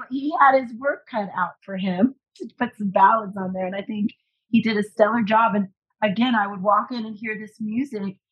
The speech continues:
and walk away and just, it, it, I don't know, it's like a magical place. I'm sure it's Rockfield influence as well, because there is a vibe there, if you will. I do believe in that. But I just heard lyrics. I just would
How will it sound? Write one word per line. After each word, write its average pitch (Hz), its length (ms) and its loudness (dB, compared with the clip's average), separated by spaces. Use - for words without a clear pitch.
and 202 180 6
walk 208 320 8
away 214 600 -2
and 190 180 2
just, 202 340 -8
it, 196 320 -6
it, 202 160 -12
I 208 120 8
don't 220 120 6
know, 220 220 6
it's 175 180 -2
like 190 140 -4
a 190 60 -6
magical 196 520 0
place. 202 340 -14
I'm 175 120 4
sure 214 340 2
it's 208 180 2
Rockfield 196 600 0
influence 190 560 -6
as 175 160 -10
well, 185 260 6
because 180 360 -8
there 170 180 -10
is 190 340 -4
a 190 80 10
vibe 190 480 6
there, 202 400 -10
if 196 120 -12
you 190 140 -6
will. 190 240 4
I 180 140 -2
do 190 240 -2
believe 180 320 -6
in 202 140 -2
that. 202 320 4
But 214 160 10
I 226 160 8
just 226 320 -4
heard 220 300 -2
lyrics. 247 720 -8
I 190 140 0
just 202 280 -6
would 202 140 -10